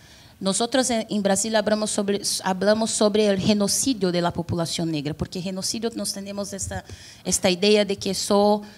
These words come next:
como los campos de concentración, como, ¿no? Y, la verdad, no sé si saben, en Brasil tenemos sesenta mil asesinatos por año,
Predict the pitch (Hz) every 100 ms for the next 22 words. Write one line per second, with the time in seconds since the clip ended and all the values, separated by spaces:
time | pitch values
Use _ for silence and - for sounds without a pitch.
0 | - - 196 196 190 - 196 202 196 196
1 | 202 202 196 202 202 - 208 202 208 202
2 | 202 196 185 180 185 220 220 - - -
3 | - 202 214 208 - - 208 196 202 202
4 | 214 254 262 - - - - 196 - 202
5 | 214 - 247 240 220 202 208 220 220 208
6 | 208 208 202 - - _ _ _ - -
7 | - 214 - 277 285 214 208 220 202 190
8 | 185 185 185 190 190 - 165 190 185 160